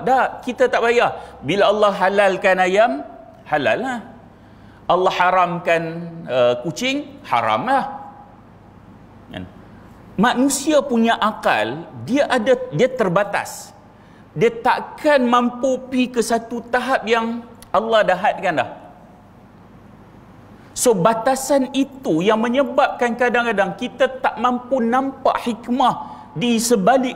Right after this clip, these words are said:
ujian yang Allah berikan. Sedangkan Ibnul Qayyim rahimahullah, dia sebut hikmah di sebalik ujian ni banyak,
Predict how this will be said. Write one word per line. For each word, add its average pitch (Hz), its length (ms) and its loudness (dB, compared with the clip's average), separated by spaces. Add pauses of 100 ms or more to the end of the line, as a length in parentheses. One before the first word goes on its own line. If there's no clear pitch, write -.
ujian 220 400 0
yang 185 160 0
Allah 180 160 2
berikan. 147 480 -4 (880)
Sedangkan 214 400 0
Ibnul 202 240 0
Qayyim 226 560 0 (400)
rahimahullah, 202 600 2
dia 240 80 -4
sebut 247 240 0
hikmah 233 560 0
di 220 120 -4
sebalik 240 240 0
ujian 240 440 0
ni 254 120 -2
banyak, 254 880 2